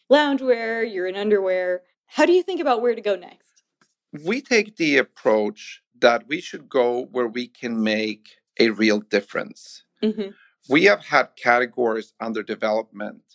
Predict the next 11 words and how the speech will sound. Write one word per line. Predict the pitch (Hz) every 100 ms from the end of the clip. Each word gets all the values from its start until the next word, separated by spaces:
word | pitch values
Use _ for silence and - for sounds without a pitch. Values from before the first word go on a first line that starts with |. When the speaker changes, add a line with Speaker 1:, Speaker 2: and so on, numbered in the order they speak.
| _ _
Speaker 2:
For | - 123
example, | 117 _ 123 113 - 104
swim. | - - 156 147 107 110 107 -
We | 139
were | 151
developing | 120 110 123 123 - 113
swim | - - 113 107
probably | - - 359
for | - 123
about | 107 92 -
three | - 110